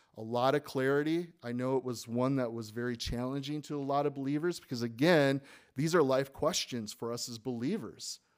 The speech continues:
We care. We wanna know what the Bible says 'cause it's so easy for us to get off track. And then our thinking gets off track. No, we wanna be biblical. So, in those gray areas,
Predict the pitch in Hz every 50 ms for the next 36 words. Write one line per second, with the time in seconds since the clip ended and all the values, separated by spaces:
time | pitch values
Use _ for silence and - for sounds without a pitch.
0 | _ _ - 120 147 147 - - - 143 165 180 151 123 127 127 117 117 131 147
1 | 165 165 151 147 147 147 143 - 127 113 113 123 131 139 127 127 113 - - 151
2 | 151 147 131 - - - 113 110 123 120 - - 160 147 139 139 139 165 165 160
3 | 156 - 139 127 117 - - 127 127 120 - 117 120 120 120 - - - - 143
4 | 147 139 120 - _ _ _ _ _ _ _ _ _ _ _ - 120 127 123 117
5 | 117 - - 165 165 160 - 127 120 110 117 107 - - - 110 104 95 - _
6 | - - - - 98 92 - - - - - - _ _ _ _ _ _ _ _
7 | _ - 120 120 117 117 117 123 135 139 139 127 123 120 113 107 117 120 117 123
8 | 117 - - - - - _ _ _ _ _ _ _ - - _ - - _ _
9 | - - - 196 196 190 170 143 127 110 - - _ _ _ _ _ - 143 156
10 | 160 156 147 127 117 143 156 160 170 170 170 170 156 143 131 123 113 107 101 98
11 | 95 - - -